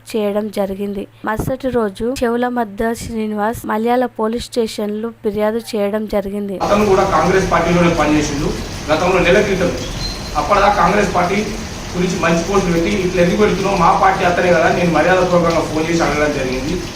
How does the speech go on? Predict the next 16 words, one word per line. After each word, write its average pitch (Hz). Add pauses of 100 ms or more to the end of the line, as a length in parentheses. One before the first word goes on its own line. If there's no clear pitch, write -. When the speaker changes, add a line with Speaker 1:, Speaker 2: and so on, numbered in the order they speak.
(280)
Speaker 2:
దానికి 185
అతను 170
ఇష్టం 160
ఉన్న 196
బూతులు 175
తిట్టారు. - (500)
ఆ 170
బూతులు 220
రికార్డింగ్తో 196
సహా 170
నా 165
దగ్గర 151
ఉన్నాయి. - (300)
నేను 175
ఒక 175
దళితుడిని, 185